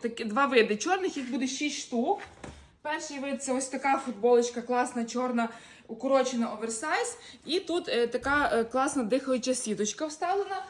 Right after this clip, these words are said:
І друга футболочка, просто така укорочена, оверсайз, класна якість. Е, футболок чорних буде шість. Синіх буде дві футболочки, ось такі на запах, їх буде дві штучки. Е, бірюзових,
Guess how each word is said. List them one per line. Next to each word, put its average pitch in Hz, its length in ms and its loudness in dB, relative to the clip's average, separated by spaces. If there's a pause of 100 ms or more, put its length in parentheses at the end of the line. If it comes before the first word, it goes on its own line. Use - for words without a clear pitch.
(280)
І 254 60 -12
друга 392 300 -2
футболочка, 349 760 -2 (180)
просто 302 280 0
така 233 240 0
укорочена, 277 480 0
оверсайз, 254 500 2 (260)
класна 262 360 2
якість. 220 580 0
Е, 226 100 -2
футболок 339 580 -2
чорних 277 340 0
буде 240 200 -10
шість. 285 440 -10 (420)
Синіх 370 460 -4
буде 247 300 -2
дві 220 320 0
футболочки, 269 680 4
ось 285 80 0
такі 285 240 -2
на 254 140 2
запах, 240 420 0
їх 233 100 -4
буде 214 240 -2
дві 208 260 -4
штучки. 320 520 -8 (680)
Е, 254 280 2
бірюзових, 320 920 -2